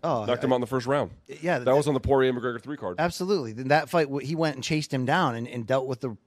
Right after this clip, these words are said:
Speaker 1: with the Ryan Hall games and then just
Speaker 2: People
Speaker 1: crunched it
Speaker 2: understand
Speaker 1: out.
Speaker 2: he's a young guy. I think he's, like, twenty-six or so, something like that. How old is he?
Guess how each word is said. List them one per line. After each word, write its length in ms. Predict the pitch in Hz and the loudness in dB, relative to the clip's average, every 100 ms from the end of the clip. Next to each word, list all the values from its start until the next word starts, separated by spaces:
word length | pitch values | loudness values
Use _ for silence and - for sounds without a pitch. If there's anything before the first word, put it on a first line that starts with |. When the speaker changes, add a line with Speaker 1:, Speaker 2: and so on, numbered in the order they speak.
| _ - | _ -10
Speaker 1:
with 160 | 127 | -8
the 80 | 127 | -2
Ryan 220 | 131 131 | 0 0
Hall 140 | 135 117 | 0 0
games 360 | 143 160 107 | -2 -2 -2
and 100 | 117 | -4
then 80 | 120 | -4
just 220 | 110 107 | -6 -12
Speaker 2:
People 600 | - - _ _ - 101 _ _ | -16 -20 _ _ -20 -20 _ _
Speaker 1:
crunched 200 | - 151 | -6 0
it 40 | 190 | 0
Speaker 2:
understand 280 | 147 165 147 | 2 0 0
Speaker 1:
out. 100 | 185 | 0
Speaker 2:
he's 100 | 123 | -2
a 60 | 107 | -2
young 220 | 127 139 | -2 0
guy. 140 | 104 | -2
I 40 | 104 | -2
think 140 | 123 | -6
he's, 80 | 101 | -8
like, 120 | - | -10
twenty-six 840 | - 117 110 104 98 - 123 - - | -8 -4 -2 -4 -6 -6 -6 -8 -10
or 120 | 127 | -10
so, 400 | 123 135 127 127 | -6 -2 0 -2
something 340 | 127 120 107 104 | -4 -8 -6 -4
like 320 | 101 113 - | -2 -2 -2
that. 240 | 127 127 113 | 0 0 0
How 80 | |
old 140 | 110 95 | -2 -4
is 60 | |
he? 100 | 82 | -10